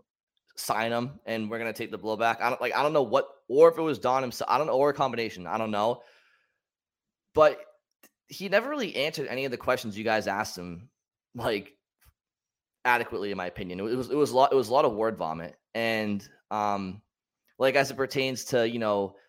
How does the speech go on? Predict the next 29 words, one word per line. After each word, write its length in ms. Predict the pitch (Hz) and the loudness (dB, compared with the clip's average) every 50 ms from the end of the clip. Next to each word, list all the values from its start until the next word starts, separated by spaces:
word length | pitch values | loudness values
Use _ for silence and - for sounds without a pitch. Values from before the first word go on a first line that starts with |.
| _ _ _ - | _ _ _ -4
the 80 | 131 131 | -4 -4
community 420 | - 139 120 117 123 131 131 131 | -2 -2 -2 -2 -2 -2 -2 -4
programs 500 | 120 - - 123 123 113 123 123 123 107 | -4 -2 0 0 2 2 0 -2 -4 -4
they 80 | 104 110 | -4 -2
want 200 | 110 113 117 120 | 0 0 0 0
him 60 | 117 | -2
to 100 | - 117 | -6 -8
do, 360 | 101 - 110 113 113 117 117 | -6 -2 0 0 2 2 0
it's 140 | 117 107 - | 0 0 -2
like, 140 | 143 - - - | -2 -2 -2 0
and, 160 | 127 131 131 - | 0 0 0 0
and 120 | 127 120 | -2 -4
somebody 260 | - - 131 131 135 | -2 -4 -2 -2 -2
followed 220 | 127 - 127 123 120 | 0 2 2 2 2
up, 80 | 113 | 2
"What 200 | 104 107 120 120 | 0 0 -2 0
programs?" 540 | - 131 127 120 98 98 92 90 90 - - _ _ | 2 2 2 2 0 -2 -6 -8 -10 -14 -18 _ _
"Well, 160 | - 175 180 175 | 6 10 10 10
we're 80 | 175 | 10
gonna 120 | 170 170 156 | 8 6 0
keep 160 | - 160 139 | -2 -4 -4
that 120 | 139 120 | -4 -2
confidential 480 | - 131 120 113 101 104 107 104 - 87 | 0 0 -2 0 -2 -4 -4 -2 -2 -2
out 60 | 95 | -2
of 40 | 95 | -2
respect 260 | 95 - - 107 - | -4 -4 -6 -6 -6
to 60 | - | -6
the 60 | 95 | -8
pro-," 220 | - - 104 95 | -6 -4 -4 -4